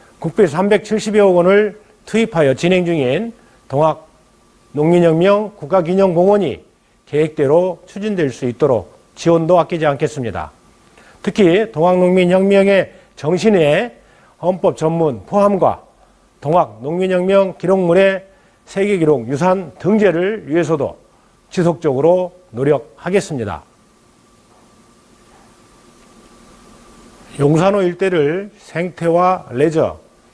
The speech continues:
휴양과 치유 시설을 두루 갖춘 힐링 관광지로 만들기 위한 여러 가지 사업들이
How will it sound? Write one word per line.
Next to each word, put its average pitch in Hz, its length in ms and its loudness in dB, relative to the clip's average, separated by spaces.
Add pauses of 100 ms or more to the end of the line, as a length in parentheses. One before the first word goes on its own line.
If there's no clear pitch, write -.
휴양과 156 540 -2
치유 185 480 -4
시설을 170 440 -2
두루 170 200 2
갖춘 185 500 -2 (460)
힐링 196 320 0
관광지로 165 640 0
만들기 165 420 0
위한 170 460 0
여러 127 180 -2
가지 151 240 0
사업들이 151 720 -4